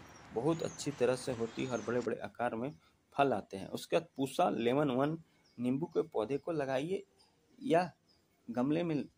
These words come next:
लग सकता है, लेकिन इसे अगर आप ज़मीन में लगाते हैं तो बहुत आसानी से ग्रो करता है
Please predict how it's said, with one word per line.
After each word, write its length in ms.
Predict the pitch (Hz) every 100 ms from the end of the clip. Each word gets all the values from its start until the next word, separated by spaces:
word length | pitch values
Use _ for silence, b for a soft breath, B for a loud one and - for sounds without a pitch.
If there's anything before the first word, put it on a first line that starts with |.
| _ 220
लग 200 | - -
सकता 460 | - 165 - 180
है, 140 | 180 185
लेकिन 420 | 127 131 185 165
इसे 200 | - -
अगर 180 | 170 156
आप 140 | 143 117
ज़मीन 240 | 120 151 180
में 120 | 139
लगाते 400 | 123 123 120 147
हैं 120 | 120
तो 160 | - 95
बहुत 280 | 110 151 -
आसानी 380 | - 117 131
से 160 | 147 143
ग्रो 220 | 117 123
करता 440 | 120 104 - 98
है 100 | 92